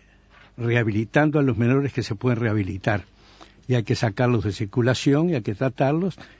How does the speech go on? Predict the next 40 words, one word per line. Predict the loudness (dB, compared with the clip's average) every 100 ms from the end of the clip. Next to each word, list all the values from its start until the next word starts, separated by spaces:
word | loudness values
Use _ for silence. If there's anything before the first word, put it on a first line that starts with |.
| _
y | 0
hay | 0 0
que | -2
enseñarles, | -2 2 4 2 0 -2 -4
y |
hay | -4
que, | -4 -8 -8 -18 -8
la | 0 2
primera | 4 4 4 2
cosa | 0 -2 -2 -6 -8 _ _ _ _ _ _ _ -6
es | 0
no | 0 2
ponerlos | 2 2 2 0 -2
adentro | 0 0 0 0
de |
una | 0 0
cárcel, | 0 0 0 -4 -6
rodeados | -2 0 2 2 0
de | -2
carceleros, | -2 -2 0 2 2 0 -6 -12 -20 -20 _
para | -6 -4
que | -4 -4 -6 -8 -12
aumenten | -6 0 2 2 0 0
el | 0
rencor | 0 -2 2 2 2
y | 0
para | -4 -6
aumenten | 0 0 0 0 -4
su | -4 -8 -8 -14 -12
ignorancia | -4 0 2 4 4 2 -2 -4 -4
y | -6
su | -4
incapacidad | -4 -4 -4 -4 -2 0 2 2
de |
entender | 0 0 0 2
el | 2
mundo | 2 2 0
tal | 0 2
cual | 2 2
es, | 0